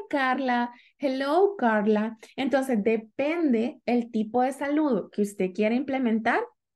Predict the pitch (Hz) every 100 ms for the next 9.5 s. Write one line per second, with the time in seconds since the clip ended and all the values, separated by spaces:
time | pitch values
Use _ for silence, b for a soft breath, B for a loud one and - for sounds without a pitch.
0 | _ _ - 220 240 254 226 226 220 190
1 | 208 202 202 175 - _ _ _ _ B
2 | B B B - 277 294 294 320 403 381
3 | 392 403 - - 254 285 311 302 - _
4 | 247 269 - 302 285 226 208 202 208 254
5 | 226 202 202 185 185 165 - _ _ _
6 | B B B B B _ - 285 285 339
7 | 381 403 415 330 294 262 233 185 170 190
8 | 208 _ _ - - _ _ - 202 214
9 | 220 240 233 202 -